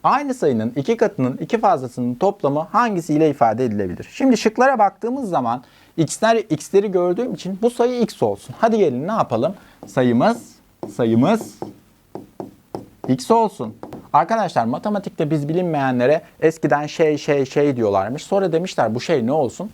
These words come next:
O şey x olsun. Tamam mı? X'in hikayesi bu. Bir x'in beş katının sekiz eksiği. Bakın beş katının beş x sekiz eksiği eksi sekiz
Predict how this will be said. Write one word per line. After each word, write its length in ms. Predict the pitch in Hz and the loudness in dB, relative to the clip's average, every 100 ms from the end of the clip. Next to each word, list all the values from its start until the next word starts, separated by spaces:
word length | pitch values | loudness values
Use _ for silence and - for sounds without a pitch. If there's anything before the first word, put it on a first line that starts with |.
| - | -6
O 100 | 127 | -6
şey 260 | - 160 208 | -2 0 0
x 180 | - 165 | 0 0
olsun. 360 | 113 - 98 - | 0 -2 -10 -6
Tamam 320 | - 127 208 127 | -2 0 0 -2
mı? 120 | 95 - | -8 -8
X'in 320 | 113 - 127 | -8 0 0
hikayesi 420 | 117 110 104 104 | 2 0 0 -8
bu. 80 | 95 - - - - _ _ 143 | -12 -14 -20 -20 -20 _ _ -4
Bir 320 | 143 247 247 - 170 | 2 2 2 -4 -4
x'in 520 | 170 - 220 262 - - | -4 -2 -2 -2 -8 -10
beş 400 | 113 180 240 - | -2 0 0 -2
katının 340 | 196 190 202 | -4 -2 -2
sekiz 360 | 202 165 160 131 | 0 -2 0 -2
eksiği. 420 | 113 - 107 104 | -2 -6 -6 -2
Bakın 260 | 139 117 - _ - - | -2 -2 -10 _ -14 -2
beş 320 | 143 185 - - | 0 0 -2 -4
katının 720 | 196 196 190 202 220 233 - _ - | -4 -2 0 0 0 -2 -8 _ -2
beş 320 | 135 170 - 143 | 0 0 -2 -2
x 260 | 180 - - _ | -2 -4 -20 _
sekiz 380 | - 117 160 147 | -4 -2 0 0
eksiği 420 | 117 - 120 143 | 0 -4 -4 -2
eksi 360 | 147 131 170 | -2 -4 -4
sekiz 460 | 165 202 202 160 | 0 0 0 -2